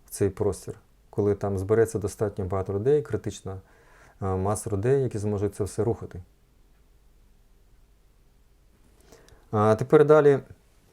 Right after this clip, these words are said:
коли це відбудеться, я скажу так, що процес, він уже відбувається. У нас все-таки підходи не механічні, що зробили там бізнес-план, отримали під це діло гроші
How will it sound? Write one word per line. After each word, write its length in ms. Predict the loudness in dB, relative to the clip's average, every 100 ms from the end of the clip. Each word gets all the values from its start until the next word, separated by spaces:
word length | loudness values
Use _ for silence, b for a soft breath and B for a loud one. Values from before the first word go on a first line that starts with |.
| -20 _ _ _
коли 380 | 2 4 6 4
це 380 | 2 4 6 6
відбудеться, 840 | 2 0 0 0 -2 -4 -4 -6 -14 _ b b b b b b
я 180 | 4 4
скажу 300 | 6 2 4
так, 260 | 2 0 -2
що 380 | 0 2 2 0 -4
процес, 460 | -2 2 2 2 0
він 140 | 0
уже 240 | 0 2 2
відбувається. 680 | 2 2 2 0 -4 -8 -12 -4
У 60 |
нас 260 | -2 -2 -4
все-таки 300 | -6 -6 -6
підходи 440 | -6 0 4 6
не 420 | 6 6 6 4 -2 -8
механічні, 760 | -2 -2 2 2 2 -2 -6 -6 -12 _ _ _ _ _ -14
що 460 | -14 -6 -4 -2 -2
зробили 300 | 0 0 0
там 180 | -2 -2
бізнес-план, 800 | -2 -2 -4 0 4 4 4 0 B B B
отримали 500 | -2 2 2 2 0
під 180 | -2 -6
це 140 | -4 -4
діло 480 | 0 0 0 -4 -6
гроші 720 | -2 2 2 2 -4 -6